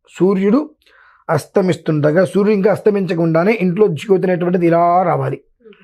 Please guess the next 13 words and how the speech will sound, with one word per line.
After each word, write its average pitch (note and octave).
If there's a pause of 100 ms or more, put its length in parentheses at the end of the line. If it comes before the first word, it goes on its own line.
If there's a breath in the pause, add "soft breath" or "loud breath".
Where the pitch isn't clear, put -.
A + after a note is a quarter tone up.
(200 loud breath)
పది E3+
నిమిషాలు F#3+
ముందు G3+
పెట్టినా A#3
వచ్చే A3+
నష్టమేం A#3
లేదు. D#3+ (680 loud breath)
సూర్యో-, A#3+ (840)
సూర్యాస్తమైన A#3
తర్వాత A3+
దీపారాధన G#3+
పెట్టడం G3
కాకుండా F3